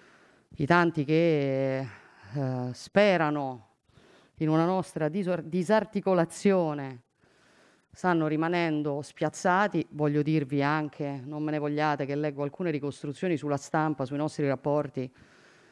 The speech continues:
che davvero non so da dove possano venire fuori, perché sono talmente prive di fondamento, eh, da, da far quasi sorridere.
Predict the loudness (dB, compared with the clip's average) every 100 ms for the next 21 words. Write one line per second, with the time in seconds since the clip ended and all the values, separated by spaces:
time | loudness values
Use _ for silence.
0 | _ _ 0 2 4 6 4 2 0 0
1 | 2 2 0 -2 0 -2 0 -2 -2 -4
2 | -2 -2 -2 -2 -2 0 0 -4 -10 -10
3 | -8 -6 -6 -6 -2 2 2 2 -2 -2
4 | 0 0 0 -2 -2 -2 0 0 -2 -8
5 | -18 _ _ _ _ -20 -20 _ _ _
6 | -6 0 0 0 -2 -2 -4 -4 -2 0
7 | 2 0 0 0 0 0 0 2 4 2
8 | -2